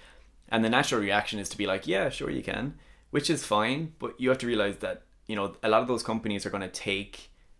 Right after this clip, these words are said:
that video and put it on their website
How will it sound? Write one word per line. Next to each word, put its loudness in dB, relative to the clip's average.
that 4
video 0
and 0
put 0
it 2
on -2
their 8
website 2